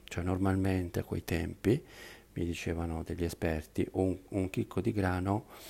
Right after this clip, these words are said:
era in grado di produrre soltanto tre, quattro volte quello che veniva, eh, seminato. Cioè, se io seminavo un chilo,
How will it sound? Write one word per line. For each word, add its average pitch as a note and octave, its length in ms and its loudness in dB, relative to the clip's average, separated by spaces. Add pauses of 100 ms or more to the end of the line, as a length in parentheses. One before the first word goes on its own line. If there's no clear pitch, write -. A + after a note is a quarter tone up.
(580)
era G2 200 6
in F#2 80 4
grado F#2 300 4
di F2+ 120 0
produrre F2+ 320 2
soltanto F2 420 0
tre, - 180 0
quattro - 340 0
volte F2+ 680 4 (480)
quello F2+ 380 0
che - 120 -6
veniva, D#2+ 720 -4 (800)
eh, E2 220 0 (280)
seminato. E2 640 0
Cioè, - 140 -6
se - 140 -4
io F2 80 2
seminavo E2 1000 -4
un F#2 220 0
chilo, F2 460 0